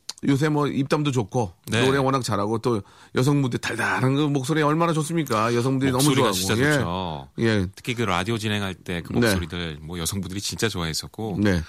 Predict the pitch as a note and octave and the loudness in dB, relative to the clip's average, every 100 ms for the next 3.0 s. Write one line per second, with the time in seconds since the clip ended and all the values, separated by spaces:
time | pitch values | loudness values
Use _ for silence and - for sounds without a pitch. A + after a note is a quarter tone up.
0 | - - - A2 C#3+ C#3+ - - - - | -10 -20 -6 0 2 0 -4 -16 -18 -20
1 | - G2 G2 - - - - - D#3+ F3 | -12 -8 -6 -6 -8 -12 -10 -4 0 2
2 | E3 - - D#3+ E3+ - C3+ A#2 G2 | 2 0 0 0 0 0 -2 -2 -4